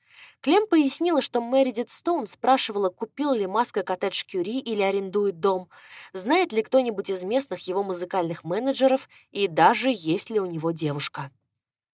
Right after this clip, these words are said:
"Она им одержима", пробормотала я себе под нос, прежде чем вновь обратиться к Клем. София описала, как выглядит эта Мередит Стоун.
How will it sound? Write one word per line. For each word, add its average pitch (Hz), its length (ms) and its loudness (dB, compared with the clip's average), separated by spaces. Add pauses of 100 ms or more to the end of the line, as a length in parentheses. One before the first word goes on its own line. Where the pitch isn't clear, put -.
(140)
"Она 190 380 -2
им 185 140 -2
одержима", 165 680 -4 (440)
пробормотала 214 560 2
я 185 200 0
себе 170 280 -2
под 269 300 4
нос, 151 260 -4 (320)
прежде 214 340 2
чем 196 200 -2
вновь 202 300 -4
обратиться 170 560 -2
к - 100 -20
Клем. 151 340 -4 (760)
София 202 420 -2
описала, 269 480 0
как 202 220 -4
выглядит 175 540 -2
эта 156 200 -6
Мередит 156 340 -2
Стоун. 147 440 -6